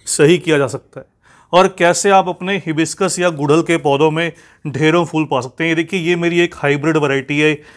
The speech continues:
जैसे यहाँ पर भी आप नोटिस करेंगे, इनमें अच्छी फ्लावरिंग है। अगर मैं बात करूँ तो ये भी जो पौधा है मेरा, कुछ, अ,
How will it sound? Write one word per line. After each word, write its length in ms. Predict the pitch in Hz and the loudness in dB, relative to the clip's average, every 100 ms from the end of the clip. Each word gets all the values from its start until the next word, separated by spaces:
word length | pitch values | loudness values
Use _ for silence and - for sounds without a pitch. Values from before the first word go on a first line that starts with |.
| _ | _
जैसे 220 | 147 147 160 | -4 -2 0
यहाँ 260 | 151 160 | 2 2
पर 160 | 156 160 | 2 2
भी 120 | 151 | 2
आप 160 | 156 151 | 0 0
नोटिस 300 | 139 151 - | -4 -6 -6
करेंगे, 380 | 135 127 127 - _ _ _ _ _ | -4 -4 -8 -14 _ _ _ _ _
इनमें 360 | 175 190 208 220 | 2 4 2 0
अच्छी 400 | 220 170 - 220 | 0 -4 -2 -4
फ्लावरिंग 420 | - 175 175 180 | 2 4 4 2
है। 160 | 185 196 | 2 0
अगर 300 | 180 160 180 | 0 -2 -2
मैं 160 | 185 156 | -2 0
बात 220 | 160 160 | 0 0
करूँ 220 | 170 175 | -2 -2
तो 80 | 175 | -2
ये 180 | 151 156 | 0 0
भी 120 | 175 | 0
जो 140 | 165 175 | -2 0
पौधा 300 | 147 143 156 | 0 2 2
है 100 | 160 | 2
मेरा, 220 | 147 156 | 0 -2
कुछ, 280 | 165 160 | -2 -6
अ, 60 | 190 | -4